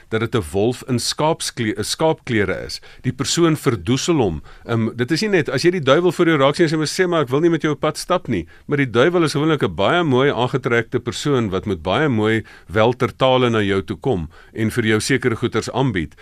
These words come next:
en vir jou, ehm, die geloofwaardigheid, die waan van geloofwaardigheid skep, laat jy dan uiteindelik, ehm, nou dink hierdie persoon is 'n goeie, betroubare diensverskaffer.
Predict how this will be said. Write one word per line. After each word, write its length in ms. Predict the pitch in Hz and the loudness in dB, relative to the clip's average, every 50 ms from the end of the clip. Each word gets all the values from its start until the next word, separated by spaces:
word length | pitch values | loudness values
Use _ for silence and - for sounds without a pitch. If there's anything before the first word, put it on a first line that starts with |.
| - - - | -20 -16 -6
en 240 | - 107 107 110 104 | -2 0 0 0 0
vir 160 | - - 117 | 0 -2 0
jou, 380 | 101 107 104 107 104 107 - 104 | 0 2 2 0 0 -2 -4 -4
ehm, 440 | 101 98 98 95 - 90 98 95 | -4 -2 -4 -4 -6 -10 -12 -10
die 100 | 85 104 | -8 -8
geloofwaardigheid, 920 | 104 - 120 113 110 104 80 92 95 95 117 131 139 139 120 - 117 101 90 | -6 -2 0 0 0 0 0 0 2 2 2 2 2 -2 -2 0 -2 -2 -2
die 120 | 101 92 | -2 -4
waan 320 | 76 92 101 113 143 170 151 | -2 0 2 2 2 2 0
van 220 | - 123 107 95 | 0 -2 -2 -2
geloofwaardigheid 840 | - 113 104 95 80 92 90 98 107 113 113 104 - - 87 82 - | -2 -2 -2 -2 0 0 0 0 0 0 -2 -4 -2 -4 -4 -4 -4
skep, 460 | - - - - 170 117 - - - - - - - - - | -6 -8 -4 -2 -2 -2 -2 -4 -10 -20 -20 -20 -20 -20 -10
laat 320 | - 104 104 104 107 104 | -6 -2 0 0 0 2
jy 180 | 107 107 104 113 | 2 0 2 2
dan 240 | 110 107 104 101 101 | 2 0 0 0 0
uiteindelik, 680 | 98 92 - - 104 113 117 110 110 104 98 90 - - | -2 -2 -2 -4 -2 -2 -2 0 -2 -2 -2 -2 -4 -6
ehm, 240 | 92 85 92 92 90 82 | -6 -4 -4 -4 -4 -4
nou 180 | 90 92 87 | -4 -4 -2
dink 220 | 76 107 107 98 - | -2 -2 -2 -2 -2
hierdie 200 | 101 95 98 - | -4 -6 -6 -6
persoon 460 | - 95 - - 117 101 90 90 - | -6 -6 -6 -4 -2 -2 -2 -2 -4
is 180 | - 90 - 104 | -6 -6 -6 -6
'n 40 | |
goeie, 480 | 92 - 104 98 98 95 92 - 80 92 | -6 -4 -2 0 0 0 0 -4 -6 -10
betroubare 760 | 78 82 78 - 101 98 98 98 90 87 87 87 90 92 87 | -10 -10 -8 -6 -2 -2 -2 -2 0 -2 -2 0 0 -2 -2
diensverskaffer. 800 | 78 104 135 160 - - 135 - - - 98 76 - - 73 67 | -2 -2 -4 -4 -2 -4 -6 -6 -4 -6 -6 -6 -6 -8 -10 -12